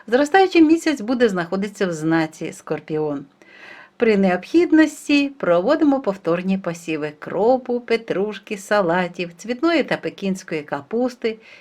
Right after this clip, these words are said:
інших овочів для теплиць. Можна буде висаджувати розсаду овочів та квітів. Якщо п'ятого липня це можна робити цілу добу, то шостого липня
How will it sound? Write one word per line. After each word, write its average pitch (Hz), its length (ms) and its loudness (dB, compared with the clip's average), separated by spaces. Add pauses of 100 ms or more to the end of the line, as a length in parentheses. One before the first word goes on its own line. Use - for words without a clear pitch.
(160)
інших 226 600 -6
овочів 226 600 -2
для 156 380 -2
теплиць. 226 680 -4 (520)
Можна 180 380 -2
буде 247 240 0
висаджувати 226 680 -2
розсаду 175 560 -2
овочів 247 640 -4
та 196 240 -4
квітів. 165 460 -6 (400)
Якщо 220 340 -2
п'ятого 160 720 -2 (420)
липня 170 600 -2
це 233 140 2
можна 170 320 -2
робити 160 540 -4 (240)
цілу 156 380 -6
добу, 254 380 0 (100)
то 170 180 -2
шостого 220 520 0
липня 156 420 -6